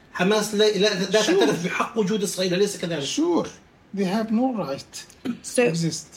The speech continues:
Speaker 3: from that goal, how can you possibly expect peace?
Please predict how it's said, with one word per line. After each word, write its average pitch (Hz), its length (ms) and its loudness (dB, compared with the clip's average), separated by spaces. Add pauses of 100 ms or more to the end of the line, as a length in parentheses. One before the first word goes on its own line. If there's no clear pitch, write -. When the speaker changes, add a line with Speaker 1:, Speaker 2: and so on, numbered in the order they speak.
(300)
Speaker 3:
from 262 280 4
that 330 320 4
goal, 202 420 4 (220)
how 330 160 6
can 339 260 2
you 311 260 2
possibly 180 840 -2 (280)
expect - 600 0
peace? - 540 -2